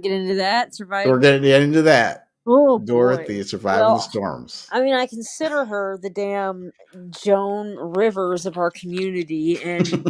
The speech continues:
Speaker 2: <laughs>
Speaker 1: basically, like, a bad tabloid magazine.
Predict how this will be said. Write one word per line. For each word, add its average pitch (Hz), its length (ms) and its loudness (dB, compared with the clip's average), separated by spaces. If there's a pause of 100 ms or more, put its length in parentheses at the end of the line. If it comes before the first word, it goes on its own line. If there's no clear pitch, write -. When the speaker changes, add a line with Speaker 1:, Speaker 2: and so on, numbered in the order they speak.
Speaker 2:
<laughs> - 140 -4
Speaker 1:
basically, 240 480 4
like, 208 200 4
a 185 80 -2
bad 190 420 0
tabloid 165 680 -6
magazine. 156 880 -16